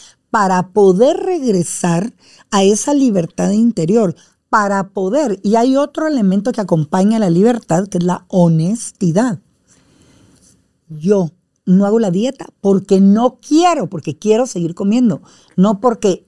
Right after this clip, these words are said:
"Ay, no tengo voluntad", y así somos para todo, pero eso no es así. Entonces,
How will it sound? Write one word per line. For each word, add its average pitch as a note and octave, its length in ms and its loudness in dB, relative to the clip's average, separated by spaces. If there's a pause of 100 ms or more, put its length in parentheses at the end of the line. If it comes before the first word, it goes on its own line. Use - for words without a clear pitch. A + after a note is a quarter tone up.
"Ay, A3+ 180 0
no G3+ 340 2
tengo G#3 380 -2
voluntad", F3+ 640 0 (320)
y F#3+ 120 0
así F#3 200 -4
somos F3 340 -6
para G3 240 -4
todo, F#4 240 0
pero G3+ 280 -2 (320)
eso A3 260 -2
no C4+ 160 0
es A#3+ 160 -2
así. C4+ 160 -2 (120)
Entonces, A#3 360 0